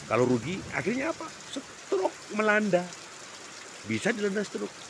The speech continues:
Maka filosofis dingin ini, satu, bisa mendinginkan nadi-nadi kita,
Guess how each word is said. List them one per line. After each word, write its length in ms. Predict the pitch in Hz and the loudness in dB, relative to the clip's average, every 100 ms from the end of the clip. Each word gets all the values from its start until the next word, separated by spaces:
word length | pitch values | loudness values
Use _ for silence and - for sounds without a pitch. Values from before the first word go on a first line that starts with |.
| - - - - - - - - - | -12 -14 -14 -14 -14 -14 -14 -14 -6
Maka 280 | 165 196 240 | 0 2 2
filosofis 600 | 233 220 196 196 165 175 | 2 4 6 4 4 0
dingin 400 | 131 160 160 175 | 2 0 2 2
ini, 140 | 156 147 | 2 2
satu, 420 | 143 139 - 135 80 - - - - - | 4 2 2 -2 -2 -10 -14 -14 -12 0
bisa 280 | 131 - 139 127 | 0 4 2 4
mendinginkan 800 | 135 123 117 120 123 117 127 117 | 0 0 -2 0 0 0 -2 0
nadi-nadi 560 | 117 104 104 107 104 | -2 -2 0 0 -2
kita, 400 | - 104 - 78 | -4 -6 -6 -8